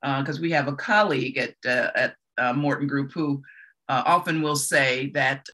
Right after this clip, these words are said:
your budget is really a moral document and it really clearly indicates what is important.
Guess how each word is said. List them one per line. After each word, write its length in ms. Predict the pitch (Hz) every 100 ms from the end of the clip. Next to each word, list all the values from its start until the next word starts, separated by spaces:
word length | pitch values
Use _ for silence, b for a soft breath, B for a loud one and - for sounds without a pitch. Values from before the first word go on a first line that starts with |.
| _
your 160 | - 175
budget 340 | 208 269 202
is 100 | 196
really 180 | 202 202
a 40 | 196
moral 260 | 202 240
document 500 | 147 113 - 104 - - _ _ _
and 100 | 160
it 140 | 160 143
really 800 | 160 220 220 220 220 214 220 240 -
clearly 520 | - 226 220 214 202
indicates 720 | 175 180 160 160 147 143 -
what 140 | 147 139
is 140 | 139
important. 540 | 135 131 233 233 -